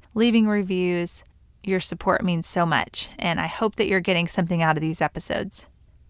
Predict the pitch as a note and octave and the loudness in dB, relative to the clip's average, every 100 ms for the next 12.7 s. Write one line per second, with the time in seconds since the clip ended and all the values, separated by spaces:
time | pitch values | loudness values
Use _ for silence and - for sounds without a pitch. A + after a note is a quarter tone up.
0 | _ - - - - G3+ G3+ A#3+ C#4 D4 | _ -20 -20 -20 -10 -2 2 4 2 0
1 | C#4+ - - - G#3 G#3+ A#3 A3 G3 G3 | -2 -6 -18 0 2 2 2 2 4 4
2 | F#3 F#3+ - G#3 - G#3+ F#3 F#3 F#3+ F#3+ | 4 2 2 2 4 6 6 6 2 2
3 | F3 D#3 D#3+ F3 - - - - - F#3+ | 2 2 0 -2 -8 -20 -20 -14 -4 -2
4 | F3 F#3+ B3 C4 C4+ A#3 F#3+ F3+ F3+ F#3 | 2 2 4 4 2 2 4 4 2 0
5 | G3 - - - - F3+ F3+ F#3 G3+ G#3+ | -4 -8 -20 -20 -4 0 4 4 4 2
6 | - - - - - - - E3+ E3+ - | -6 -14 -20 -20 -20 -6 2 4 4 -2
7 | - - - E3+ - - D#3 D#3 E3+ - | -14 -6 2 4 2 -2 -2 -2 -6 -12
8 | - - - - - E3+ - A3 B3 F#3 | -20 -20 -20 -20 -8 -6 4 6 8 6
9 | E3+ - E3 D3+ D#3 F3 - - - F#3+ | 0 0 -2 0 0 -4 -10 -20 0 0
10 | F3+ - D#3 F#3+ - - - - - - | 0 0 -2 -2 -2 -2 -4 -8 -18 -20
11 | - - - - - - - - F#3+ F3+ | -20 -20 -20 -18 -16 -18 -6 0 0 0
12 | E3 E3+ A3 A3 B3 A#3 | -2 4 6 8 8 6